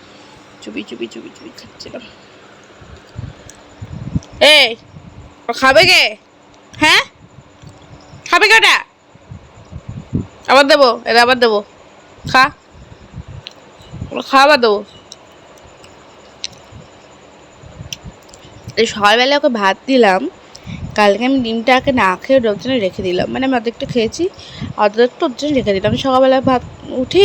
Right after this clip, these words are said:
ওকে ঘুম থেকে উঠে ওকে ভাত দিতে হবে, এরকম ব্যাপার, খাবার দিতে হবে। তো আজকে আমি যখন দিলাম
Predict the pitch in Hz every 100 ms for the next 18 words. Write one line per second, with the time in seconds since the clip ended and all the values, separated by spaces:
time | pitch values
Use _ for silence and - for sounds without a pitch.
0 | 370 285 339 262 269 294 330 359 440 392
1 | 294 247 196 - 190 170 202 202 202 202
2 | 185 208 - - - - - - 240 262
3 | 233 214 208 208 208 233 214 233 233 277
4 | 302 311 311 269 269 247